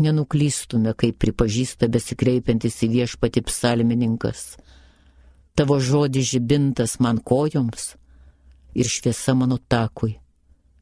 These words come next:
Kaip galėtume atlikti savo žemiškai piligrimystę su jos vargais ir išbandymais, jeigu nebūtume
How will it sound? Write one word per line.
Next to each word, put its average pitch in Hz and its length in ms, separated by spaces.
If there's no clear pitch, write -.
Kaip 180 160
galėtume 151 480
atlikti 143 400
savo 135 320
žemiškai 135 640
piligrimystę 123 880
su - 220
jos 135 200
vargais 139 440
ir 143 80
išbandymais, 143 840
jeigu 151 400
nebūtume 143 480